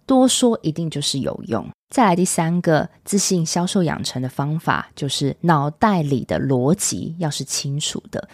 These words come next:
逻辑可以怎么锻炼？就是透过说来锻炼，透过写来锻炼。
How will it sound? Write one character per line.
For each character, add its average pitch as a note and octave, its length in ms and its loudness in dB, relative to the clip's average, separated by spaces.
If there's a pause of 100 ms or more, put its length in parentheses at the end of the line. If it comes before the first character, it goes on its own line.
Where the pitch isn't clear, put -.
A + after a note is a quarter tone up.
(420)
逻 C4 260 6
辑 F#3+ 260 0
可 F#3+ 180 -2
以 F3+ 60 2
怎 C#3+ 140 -2
么 C3 100 -2
锻 D3 260 2
炼？ D3 260 2
就 E3 120 -4
是 D#3+ 100 -2
透 E3+ 180 0
过 D#3+ 200 0
说 G#3 480 0
来 D3 160 0
锻 C#3 200 0
炼， C3+ 300 0
透 - 140 0
过 F3 160 -2
写 - 520 -2
来 - 200 -2
锻 C3 140 2
炼。 - 260 -2